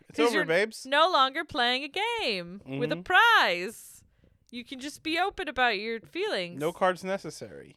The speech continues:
Speaker 2: Unless he's saying, like, he wants asking her to be a surprise, but he also said in,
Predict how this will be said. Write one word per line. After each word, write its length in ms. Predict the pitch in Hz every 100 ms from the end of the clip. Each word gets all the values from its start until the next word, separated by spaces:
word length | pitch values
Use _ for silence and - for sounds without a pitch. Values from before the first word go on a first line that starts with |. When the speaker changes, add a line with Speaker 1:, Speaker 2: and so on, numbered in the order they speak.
| -
Speaker 2:
Unless 360 | 254 294 294
he's 180 | 311 285
saying, 340 | 311 277 277 254
like, 240 | 240 240
he 140 | 247
wants 420 | 214 233 233 - - _
asking 500 | 196 294 320 - 226
her 140 | 208
to 80 | 196
be 160 | 190 180
a 40 |
surprise, 600 | - 185 190 160 170 175
but 100 | 190
he 80 | 214
also 340 | 220 277 269
said 420 | 247 - 226 202 202
in, 580 | - 202 190 185 185